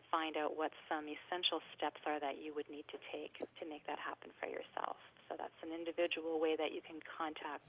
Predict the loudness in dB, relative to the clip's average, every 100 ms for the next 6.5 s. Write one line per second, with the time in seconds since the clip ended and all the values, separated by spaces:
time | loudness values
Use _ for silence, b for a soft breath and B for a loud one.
0 | -8 0 0 2 0 0 -2 -2 0 0
1 | 0 -2 -6 B B B B 2 2 2
2 | -2 -2 -4 -2 0 0 0 2 2 2
3 | 0 0 0 0 -6 0 0 0 0 -2
4 | -2 -4 -2 -2 0 -4 -4 -6 -6 -2
5 | -2 -2 -4 -6 B B -4 -2 0 -2
6 | -4 -6 -16 -6 -4